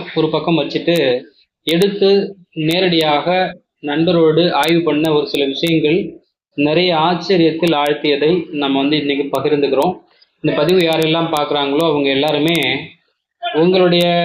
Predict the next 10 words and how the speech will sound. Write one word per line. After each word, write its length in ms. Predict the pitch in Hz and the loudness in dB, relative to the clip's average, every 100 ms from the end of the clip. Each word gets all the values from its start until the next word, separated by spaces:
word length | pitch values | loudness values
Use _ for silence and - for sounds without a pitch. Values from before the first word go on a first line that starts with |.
| 175 - | -2 -6
சூழ்நிலையில 680 | - - 214 214 185 170 165 | -10 0 0 2 0 2 2
அல்லது 280 | 180 165 156 | 2 2 2
உங்களுடைய 340 | 156 151 147 147 | 2 0 2 2
ஊர்ல, 380 | 147 180 170 160 170 | 2 2 2 2 2
உங்களுடைய 320 | 156 151 143 | 2 2 2
வீட்டுல 340 | 156 175 160 156 | 2 0 0 0
இந்த 140 | 156 143 | 0 0
மாதிரி 340 | 151 156 170 | -2 0 0
அமைப்புகள் 480 | 156 160 165 156 147 | 0 -2 -2 -2 0
இருந்து, 400 | 139 151 156 | 0 0 0